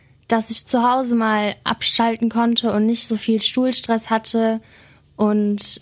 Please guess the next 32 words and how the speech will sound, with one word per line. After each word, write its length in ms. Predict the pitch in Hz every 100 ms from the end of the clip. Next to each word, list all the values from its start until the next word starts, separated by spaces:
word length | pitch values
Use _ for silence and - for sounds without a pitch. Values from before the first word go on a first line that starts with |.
| -
also 200 | 220 208
das 360 | 202 214 - 220
Highlight 520 | 233 262 254 254 - -
für 200 | 220 240
mich 260 | 240 240
war 120 | 233
eigentlich, 520 | 214 220 220 220 - 214
als 200 | 214 214
wir 80 |
wieder 340 | 202 202 196 196
trainieren 500 | - 214 214 226 226
durften. 640 | 233 247 247 - 269 302 339 - _ _
Ähm, 460 | 220 220 220 220 214 -
also 260 | 208 208
wir 140 | 214 202
sch-, 140 | - _ -
wollten 480 | 214 214 220 208
Bundesliga-Quali 880 | 196 233 254 - 262 254 - 240 247
spielen 540 | 240 - 247 254 247 214
und 160 | 208
dadurch 320 | 202 208 208
waren 200 | 202 202
wir 80 | 196
als 140 | 185 -
Spitzensportler 720 | - 240 240 - 233 226 220
eingestuft 760 | 202 226 233 - 240 240 233 -
und 200 | 202 220
durften 320 | 226 - 214
dann 180 | 202 196
auch 100 | 202
wieder 220 | 208 202
trainieren. 580 | - 208 220 262 277